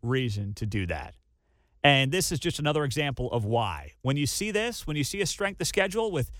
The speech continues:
nine of the top ten teams in the Big twelve, nine of ten teams in the Big twelve,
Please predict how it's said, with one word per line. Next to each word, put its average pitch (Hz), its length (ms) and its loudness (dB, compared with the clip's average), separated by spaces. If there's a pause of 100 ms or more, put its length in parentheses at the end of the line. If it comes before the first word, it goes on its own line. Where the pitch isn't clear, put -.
(140)
nine 175 360 2
of 202 80 -4
the 165 60 -2
top 185 360 -2
ten 185 300 -2
teams 185 320 -2
in 165 60 -2
the 143 60 -2
Big 165 180 -2
twelve, 180 260 0
nine 170 200 -2
of 151 80 -4
ten 180 240 0
teams 160 240 -2
in 156 60 0
the 139 60 -2
Big 151 160 -2
twelve, 165 440 0